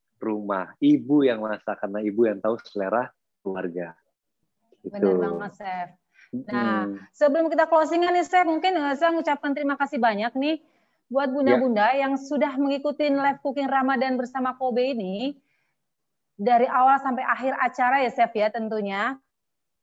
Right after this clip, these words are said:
Speaker 1: Yes,
Speaker 2: Nah,
Speaker 1: betul.
Speaker 2: eh, semoga apa yang sudah Chef, eh, Chef Tebi sampaikan hari ini itu akan bermanfaat banget
Speaker 1: Mm-hmm.
Speaker 2: buat bunda-bunda yang ada di rumah ya, Chef.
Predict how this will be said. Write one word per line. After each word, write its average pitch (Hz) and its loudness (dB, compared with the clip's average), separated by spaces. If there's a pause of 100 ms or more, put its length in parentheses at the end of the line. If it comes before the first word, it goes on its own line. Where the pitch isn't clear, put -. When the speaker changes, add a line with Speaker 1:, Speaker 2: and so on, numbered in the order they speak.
Speaker 1:
Yes, 147 2
Speaker 2:
Nah, 202 -4
Speaker 1:
betul. 135 2
Speaker 2:
eh, 254 4
semoga 294 0
apa 302 2
yang 339 2
sudah 269 0
Chef, 277 -4
eh, 262 -4
Chef 262 -6
Tebi 254 -2
sampaikan 247 -2
hari 277 -4
ini 247 -6 (240)
itu - -10
akan 269 -2
bermanfaat 233 -2
banget 208 -2
Speaker 1:
Mm-hmm. 233 0
Speaker 2:
buat 214 0
bunda-bunda 208 -4
yang 220 -2
ada 202 -2
di 196 -4
rumah 214 -4
ya, 196 -4
Chef. 208 -2